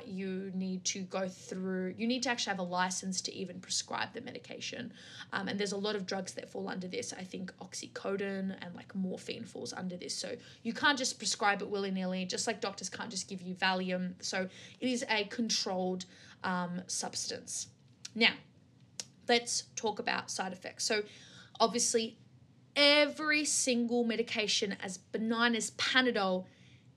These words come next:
comes with side effects. And every medication that has, you know, been legally produced and provided and that you see in the pharmacy will list out si-, all the side effects. And when you're given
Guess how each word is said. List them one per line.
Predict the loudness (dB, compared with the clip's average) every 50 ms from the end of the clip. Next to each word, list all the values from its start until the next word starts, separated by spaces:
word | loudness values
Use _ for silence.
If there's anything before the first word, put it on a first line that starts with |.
| -20 -10 -6
comes | -4 0 2 2 2 2 0 -2 -2 -2 -2 -4 -6
with | -4 -4 -4 -2 -2
side | 0 2 4 4 4 4
effects. | 2 -2 -4 -6 -8 -8 -8 -8 -6
And | -4 -4 -6 -6 -8 -12 -18 -4 2 4
every | 8 8 10 10 10 8 6 2 0 0 2 4 4 4
medication | 4 4 4 6 4 6 6 6 4 4 2 2
that | 0 0
has, | 0 0 0 0 -2 -4 -8 -14 -20 -16 -8 -2
you | 0
know, | 2 4
been | 4 4 4 4 4
legally | 4 4 4 4 2 2 2 2 2 2
produced | 0 -2 -2 0 2 2 2 2 0 -2 -2 -2 0
and | 0 0 -2
provided | -4 -6 -4 2 6 8 10 10 10 10 8 4
and | 2 0 -2
that | -2
you | -4 -6 -6 -4
see | -4 0 2 2 4 4 4 2 0 -2 -6 -4
in | -2 -2 0 0 -2 -4 -4
the | -6 -6
pharmacy | 2 8 10 10 10 10 6 2 0 -2 -2 -2 -2 -2 -2 -4 -10 -18 -20 -20 -20 -18 -12
will | -6 -4 2 4 6 6 6
list | 6 4 4 6 6 4 4 8 10
out | 10 10 10 8 4 -2 -8
si-, | -6 -4 0 4 4 4 4 4
all | 4 6 6 6
the | 6
side | 4 4 4 4 2 2
effects. | 0 -2 -2 -4 -4 -4 -4 -8 -8 -6 -4 -4 -4 2 6
And | 6 6 6 4 0 -2 -6 -10 -20 -20 -20 -20 -20 -20 -20 -6 -4
when | -2 0 0
you're | 0 0
given | 4 4 4 6 6 6 6 6 4 0